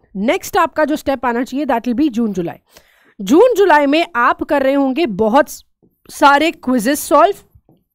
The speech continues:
जो कि इंडिविजुअल टॉपिक बेस्ड होंगे, है ना। प्लस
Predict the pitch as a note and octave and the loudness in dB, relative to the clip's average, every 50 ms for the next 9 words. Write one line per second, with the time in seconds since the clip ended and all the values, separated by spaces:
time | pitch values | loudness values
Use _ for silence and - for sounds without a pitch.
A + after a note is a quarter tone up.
0 | _ _ _ _ _ _ _ _ _ _ _ _ A#3+ G3+ A#3+ B3+ - - D4 C#4 | _ _ _ _ _ _ _ _ _ _ _ _ -6 -2 -2 -2 0 0 0 0
1 | C4 B3 A#3 A#3 B3 G#3+ C4 D4 C#4+ - B3+ G#3 - - A#3+ A3 A#3+ C4 C#4 - | 0 -2 -2 -2 -2 0 0 -2 0 0 -2 -2 -2 -4 -6 -2 -2 -2 -4 -4
2 | - - C4+ C4 C4+ F4+ F#4+ - _ _ _ _ _ _ _ A#3+ B3+ C#4+ C4 - | -4 -6 -6 -6 -6 -8 -12 -16 _ _ _ _ _ _ _ -6 -4 -4 -4 -4
3 | - - - - - _ _ _ - C#4+ D4 D#4+ F#4+ F#4 | -6 -12 -20 -20 -20 _ _ _ 0 4 4 4 4 4